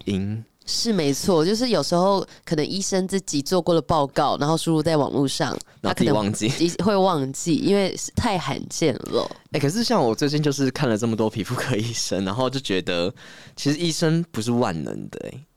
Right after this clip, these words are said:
Speaker 2: 本来就是啊，我觉得还是你去那个Chat G P T问一下你，
Speaker 1: <laughs>
Speaker 2: 你的状况，
Speaker 1: 为什么好不了吗？
Speaker 2: 需要怎么办？对，我觉得你问问看嘛。
Speaker 1: 好像可以耶，因为以前我都会觉得很相信医生，然后都觉得我只要生病或什么的，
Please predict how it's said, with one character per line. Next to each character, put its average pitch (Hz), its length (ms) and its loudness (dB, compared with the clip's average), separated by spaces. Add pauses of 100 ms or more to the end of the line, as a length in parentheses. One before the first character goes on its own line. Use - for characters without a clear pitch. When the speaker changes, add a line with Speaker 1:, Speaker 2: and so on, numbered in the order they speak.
Speaker 2:
本 175 120 0
来 165 160 2
就 208 160 0
是 208 160 -2
啊， 180 140 0
我 208 160 2
觉 330 120 -2
得 359 120 0
还 208 180 0
是 277 160 2
你 165 60 -2
去 208 160 -2
那 185 100 0
个 165 80 0
Chat 160 200 -2
G 139 180 -4
P 135 120 -8
T 123 140 -2
问 139 160 2
一 123 60 -2
下 143 140 2
你， 131 160 0
Speaker 1:
<laughs> - 100 -10
Speaker 2:
你 143 80 2
的 143 40 2
状 143 280 0
况， 196 120 2
Speaker 1:
为 - 80 -2
什 123 120 -4
么 165 120 2
好 - 80 2
不 127 140 2
了 92 240 2
吗？ 73 160 -2
Speaker 2:
需 - 40 -4
要 - 40 -10
怎 - 60 -20
么 - 60 -20
办？ 190 120 -8
对， 320 80 2
我 226 160 2
觉 311 100 0
得 294 60 0
你 180 80 2
问 214 220 4
问 196 100 2
看 180 240 -2
嘛。 123 80 -8 (180)
Speaker 1:
好 - 80 -4
像 294 200 2
可 110 320 2
以 101 220 0
耶， 67 440 -4 (160)
因 269 100 0
为 320 140 2 (240)
以 127 140 2
前 131 180 0
我 120 80 4
都 131 100 2
会 175 140 2
觉 110 220 0
得 98 260 2
很 92 300 -4
相 104 260 -4
信 113 180 0
医 85 160 0
生， 78 280 -2
然 - 20 0
后 104 80 0
都 123 100 2
觉 101 160 -2
得 95 120 4
我 98 120 2
只 95 120 -6
要 92 100 0
生 92 240 -2
病 92 160 0
或 95 140 -2
什 - 120 -6
么 60 140 -8
的， 65 180 -4